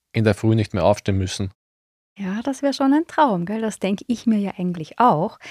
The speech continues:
Speaker 2: Ich hab allerdings jemanden getroffen, für den sich dieser Traum erfüllt hat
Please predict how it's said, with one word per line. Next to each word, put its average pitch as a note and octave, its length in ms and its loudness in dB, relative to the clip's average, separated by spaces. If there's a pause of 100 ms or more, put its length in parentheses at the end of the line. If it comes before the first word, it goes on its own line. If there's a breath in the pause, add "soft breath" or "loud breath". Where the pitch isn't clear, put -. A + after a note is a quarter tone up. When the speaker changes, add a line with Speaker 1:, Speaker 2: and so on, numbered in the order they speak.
(580 loud breath)
Speaker 2:
Ich - 400 2
hab D#3+ 120 -2
allerdings D#3 440 -4
jemanden E3+ 360 0
getroffen, G3 760 -2
für - 160 0
den G3 200 4
sich F#3+ 320 -12 (200)
dieser C4+ 400 0
Traum F3+ 500 0
erfüllt F3 560 -6
hat - 220 -4